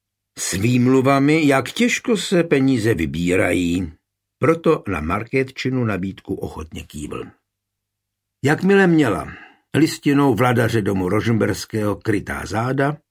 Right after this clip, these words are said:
tvrdě na Prachatické udeřila.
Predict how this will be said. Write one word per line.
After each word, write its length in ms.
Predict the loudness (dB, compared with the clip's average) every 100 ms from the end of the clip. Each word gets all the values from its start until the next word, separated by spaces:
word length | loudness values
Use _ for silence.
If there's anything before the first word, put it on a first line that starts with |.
| _ _ _
tvrdě 400 | -2 2 2 2
na 140 | 2 2
Prachatické 760 | 0 -2 -2 -2 -4 -6 -6 -6
udeřila. 680 | -6 -8 -10 -14 -16 -20